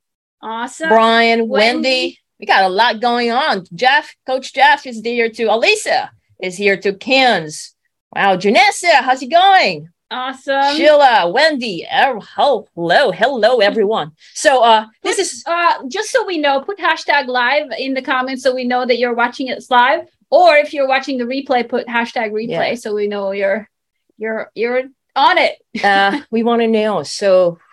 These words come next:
Speaker 2: who in this group in Ironman and beyond is about to tackle an Ironman?
Speaker 1: Oh my
Speaker 2: A full
Speaker 1: gosh.
Speaker 2: Ironman, your first one.
Speaker 1: <laughs>
Speaker 2: I know the year is not ending yet.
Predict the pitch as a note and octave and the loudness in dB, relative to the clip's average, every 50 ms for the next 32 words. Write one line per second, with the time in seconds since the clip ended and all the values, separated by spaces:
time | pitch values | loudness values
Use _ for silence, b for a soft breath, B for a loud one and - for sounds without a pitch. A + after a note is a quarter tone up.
0 | _ - B3+ D4 E4 E4+ D4+ A#3 - - A#3 G3 F3+ F3+ F3+ F#3+ F3 E3+ - - | _ -4 -2 0 2 4 4 4 4 2 0 -2 -4 -4 -4 -4 -4 -4 -8 -10
1 | _ - F#3+ G#3+ F#3 D#3 D3+ - _ _ _ _ - F#3+ F#3 F3+ F3 E3 E3 E3 | _ -2 0 0 0 0 -2 -6 _ _ _ _ -6 -2 0 2 2 0 0 -4
2 | E3 B B B B B B _ _ - G3+ A3+ A#3 A#3+ A#3+ A3+ A3 A3 G#3 G3 | -8 B B B B B B _ _ 0 2 4 4 4 4 4 4 2 2 2
3 | F#3+ E3+ D#3+ F#3 F3+ F#3+ F#3 E3+ D#3 C3+ C3 C3+ - _ _ _ _ _ _ - | 0 -4 -4 -4 -2 -2 -2 -4 -6 -8 -10 -12 -16 _ _ _ _ _ _ -8
4 | F#3 F3 G3 E3+ D#3 D#3+ G3 F3 F3 - - - - - - - - E3 E3+ - | -2 0 0 -2 0 0 0 0 0 -2 -4 -10 -20 -18 -12 -6 -4 -4 -4 -2
5 | - D#3+ B2+ C#3 D#3+ E3 - D#3+ E3 E3 D#3 D3+ D3+ D3+ C3 - - - - - | -4 -2 -2 -2 -2 -2 -2 -2 0 0 0 -2 -2 -6 -6 -8 -10 -16 -20 -20
6 | _ - - - - A#3 A#3+ A#3+ E3+ F3+ F3 - - - - A#3+ A#3 A3 A3 G#3+ | _ -16 -14 -12 -12 -10 -6 -4 -4 -4 -4 -4 -6 0 4 4 6 6 6 4
7 | F#3+ F3 F3 E3 E3 D#3 D#3 D3 C#3 C#3 C3+ D3+ D#3 - _ - F#3 G#3 G#3 - | 2 2 2 0 0 -2 -4 -4 -4 -6 -6 -8 -12 -16 _ 0 0 0 0 -2
8 | - - - - G#3+ G#3+ A3 G#3+ - - - F3+ D#3+ D#3 C3+ C3 C#3 - _ _ | -6 -10 -6 -2 0 0 2 0 -2 -4 -6 -6 -6 -6 -6 -8 -12 -16 _ _
9 | _ _ _ _ _ _ - - _ _ _ - - - - C#4+ B3+ - - B3 | _ _ _ _ _ _ -20 -20 _ _ _ -18 -14 -12 -10 -10 -10 -10 -10 -10
10 | A#3+ B3 - - A#3 A#3+ _ _ _ _ _ B B B B B B B B _ | -10 -10 -12 -14 -14 -14 _ _ _ _ _ B B B B B B B B _
11 | _ _ _ _ _ _ - G#3 G3+ G#3+ G#3+ G#3 G#3 G3 F#3+ F3+ G3 F#3+ F#3 F#3 | _ _ _ _ _ _ 2 2 4 4 6 6 6 4 4 2 -2 -2 -2 0
12 | G#3 G#3+ G3+ F#3+ F#3+ F#3 - G3+ F#3 F3 - F3+ F#3+ G3 A3 B3 B3 B3 C4+ C4+ | 0 2 2 2 0 0 0 -2 -2 0 0 -2 0 0 0 0 2 2 4 4
13 | C#4+ C#4 - - - - | 4 2 0 -6 -20 -20